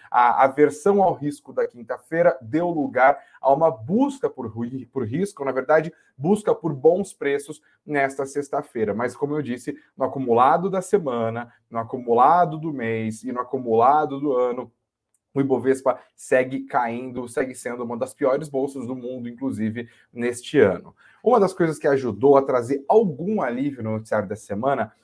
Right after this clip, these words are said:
dessa sexta-feira, aliás, foi a divulgação do I P C A quinze, o Índice de Preço ao Consumidor Amplo. Ele é a mesma metodologia do I P C A, tá? Pra você não se perder aqui, o I P C A é a inflação oficial, certo? O Índice de Preço ao Consumidor Amplo. Aí, tem essa prévia da inflação, que é o I P C A quinze.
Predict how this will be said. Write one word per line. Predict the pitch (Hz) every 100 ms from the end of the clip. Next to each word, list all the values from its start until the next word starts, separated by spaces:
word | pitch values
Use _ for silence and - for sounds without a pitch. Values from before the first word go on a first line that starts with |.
| _
dessa | 113 117 113 107
sexta-feira, | - 127 104 - 127
aliás, | 117 135 139
foi | 170
a |
divulgação | 156 143 135 135
do | 139
I |
P | 139 147
C | 160
A |
quinze, | 151 - 135 104 123
o |
Índice | 147 -
de | 139
Preço | 139 139 135
ao | -
Consumidor | - - 131 127 120
Amplo. | 117 123 - 135 - _ -
Ele | 151 156
é | 143 131 - -
a | 131
mesma | 135 175 185 180
metodologia | 160 - 135 120 120
do |
I | 113
P | 123
C | 117 - 101
A, | 95 107 127 - _ -
tá? | 117
Pra | 107
você | 104 143
não | 120
se | -
perder | - 101 107
aqui, | 101
o | 135
I | 131
P | 127
C | 139
A |
é | 139
a |
inflação | 139 - - 160
oficial, | - - 104 -
certo? | - 135 107 -
O | 107
Índice | 110
de | 113
Preço | 113 113 135
ao |
Consumidor | 131 123 131 131 139
Amplo. | 98 - _ _ _ -
Aí, | 170 180 214 - - _
tem | - 170 165
essa | 165 190 - _
prévia | 175 165 202 165 110 101 -
da | 101 113
inflação, | 110 110 101 - 135 110
que | -
é | 160
o |
I | 156
P | 160
C | 156 180
A | 165
quinze. | - - 139 120 92 92